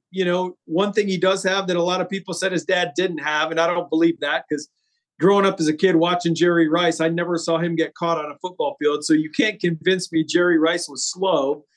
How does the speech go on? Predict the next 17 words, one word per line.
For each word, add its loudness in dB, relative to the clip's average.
um, 0
although 4
they 2
said -4
that 0
he 0
ran -2
a -4
slow -2
forty 0
time -6
coming -4
out 0
of -12
Mississippi 0
Valley 0
State. 0